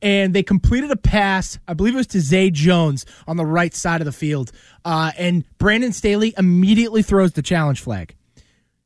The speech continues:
Now, two plays prior, one of his players had stepped on Trevor Lawrence's thumb and literally sliced half of Trevor Lawrence's thumb off. And Lawrence was just like, quick bandage, like, during a flag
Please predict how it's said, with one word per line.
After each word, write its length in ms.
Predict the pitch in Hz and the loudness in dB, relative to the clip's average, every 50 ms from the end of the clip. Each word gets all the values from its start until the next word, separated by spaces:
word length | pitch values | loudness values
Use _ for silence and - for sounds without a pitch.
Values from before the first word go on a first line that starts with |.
| _ - | _ 0
Now, 180 | 196 196 190 190 | 0 0 0 -2
two 240 | - - - 285 320 | -2 0 0 0 2
plays 360 | 320 - - 277 285 285 - | 2 2 2 2 2 0 -2
prior, 560 | - - - 262 254 247 240 208 175 175 170 - _ _ _ _ | -2 -2 -2 0 0 0 -2 -2 -2 -4 -4 -8 _ _ _ _
one 180 | 170 196 233 254 | -6 -4 -4 -2
of 80 | 240 | -2
his 180 | 202 277 262 - | -2 -2 -4 -4
players 420 | - 233 226 214 202 196 190 185 - - _ | -4 -4 -2 0 0 0 0 -2 -4 -8 _
had 180 | - 202 190 170 | -2 -2 -2 -2
stepped 440 | - - - - 226 240 - - | -4 -4 -2 -2 -2 -2 -2 -2
on 120 | 247 240 226 | -2 -2 0
Trevor 280 | - - 226 208 208 | 0 -2 -2 0 0
Lawrence's 440 | 208 208 202 202 202 190 - 175 151 - | 2 2 2 2 2 0 0 -2 -4 -2
thumb 340 | - 190 185 196 208 214 - - - - | 0 0 2 2 2 0 -2 -4 -8 -4
and 160 | - 240 220 180 | -2 -2 0 2
literally 540 | 180 202 254 285 285 269 269 269 254 254 | 2 2 4 4 4 2 2 2 2 0
sliced 680 | - - - - - 262 247 247 233 214 190 - - - | 0 -2 -4 -6 -8 -6 -4 -2 -2 0 -2 -2 -4 -6
half 300 | - - 208 208 208 - | -4 -2 -2 -2 -2 -2
of 120 | 208 185 | -6 -4
Trevor 260 | - 220 208 180 185 180 | -2 -2 -2 0 0 0
Lawrence's 380 | 180 185 180 180 170 - 170 - | 0 0 0 0 -2 -4 -8 -4
thumb 240 | - 175 165 151 | -2 -2 0 0
off. 240 | 131 113 104 104 - - - - - - | 0 -2 -4 -6 -8 -14 -20 -20 -12 -6
And 80 | 247 226 | -4 0
Lawrence 320 | 208 208 208 220 233 220 | 0 2 2 0 0 -2
was 80 | - 208 | -4 -2
just 200 | 180 208 190 - | 0 0 0 2
like, 240 | 208 196 185 - - - - _ _ - | 0 0 0 -2 -8 -18 -20 _ _ -6
quick 260 | - - 262 277 - 233 | 0 0 0 0 0 0
bandage, 540 | 180 247 226 226 233 233 254 262 208 - 208 - | 0 0 0 0 -2 -4 -4 -6 -6 -8 -8 -6
like, 260 | 202 196 185 170 - - 202 165 | -4 -4 -4 -4 -2 -2 0 2
during 260 | - 208 214 220 208 | 2 2 2 2 0
a 60 | 196 | -2
flag 420 | - - 202 202 208 220 233 220 | -2 -2 -2 0 0 0 -2 -4